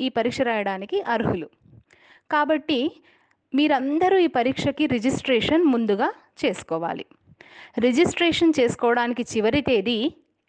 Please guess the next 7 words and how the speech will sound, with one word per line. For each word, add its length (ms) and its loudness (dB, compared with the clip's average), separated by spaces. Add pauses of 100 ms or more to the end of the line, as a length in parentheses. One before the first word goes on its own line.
(200)
ట్వంటీయత్ 680 0
నవంబర్, 480 -2 (400)
అంటే 180 -2 (160)
నవంబర్ 500 0
ఇరవై. 320 0 (1300)
ఈ 100 4
పరీక్షకు 800 2